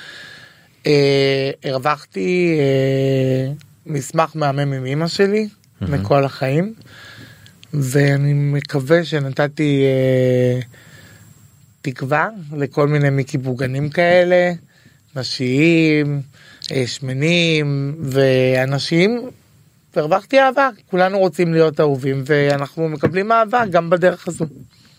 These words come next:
Speaker 2: כמה תגובות באמת קיבלת מה-, מהמיקי בוגנים האלה שראו אותך, כל מיני, אה, בחורים ש-
Speaker 1: אני מקבל תמיד, אבל, אה, מה שחימם את ליבי זה, "אני אימא לילד כזה וכזה, וראיתי אותך ואת אימא שלך", ו-,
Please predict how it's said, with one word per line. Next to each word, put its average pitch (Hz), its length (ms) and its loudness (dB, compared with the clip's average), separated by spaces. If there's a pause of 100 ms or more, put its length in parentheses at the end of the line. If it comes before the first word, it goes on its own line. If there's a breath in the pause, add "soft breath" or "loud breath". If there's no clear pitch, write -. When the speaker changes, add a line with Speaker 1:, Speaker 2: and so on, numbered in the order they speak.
(320 soft breath)
Speaker 2:
כמה 117 200 -2
תגובות 104 260 -2
באמת 98 220 -2
קיבלת 92 320 -2
מה-, 85 400 -2
מהמיקי 98 600 0
בוגנים 95 520 2
האלה 90 200 0
שראו 87 440 0
אותך, - 260 -2 (180)
כל 92 160 -2
מיני, 87 480 2
אה, 85 420 0
בחורים 82 460 -8
ש- - 60 -8
Speaker 1:
אני 170 220 0
מקבל 190 500 -2 (400)
תמיד, 185 480 -2
אבל, 147 360 0
אה, 147 260 -2
מה 170 200 0
שחימם 175 480 -2
את 180 140 -2
ליבי 165 320 0
זה, 151 420 2 (640 loud breath)
"אני 170 420 -2
אימא 196 260 -2
לילד 180 680 2
כזה 180 520 2
וכזה, 170 600 2 (100)
וראיתי 170 400 0
אותך 180 300 -2
ואת 165 200 -8
אימא 156 180 -4
שלך", 147 380 -6 (380)
ו-, 147 100 -4